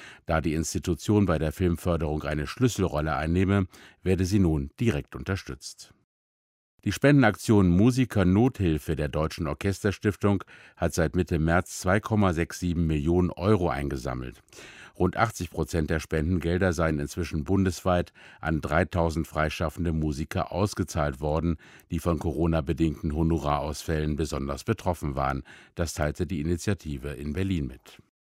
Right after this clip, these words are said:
Hurricane Laura hat einen erbitterten Streit um ein Bürgerkriegsdenkmal im U-S-Staat Louisiana entschieden.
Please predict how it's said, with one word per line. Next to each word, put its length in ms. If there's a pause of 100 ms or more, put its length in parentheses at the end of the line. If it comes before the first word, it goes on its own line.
(600)
Hurricane 480
Laura 460
hat 160
einen 160
erbitterten 480
Streit 400
um 140
ein 180
Bürgerkriegsdenkmal 1120
im 180
U-S-Staat 500
Louisiana 680
entschieden. 560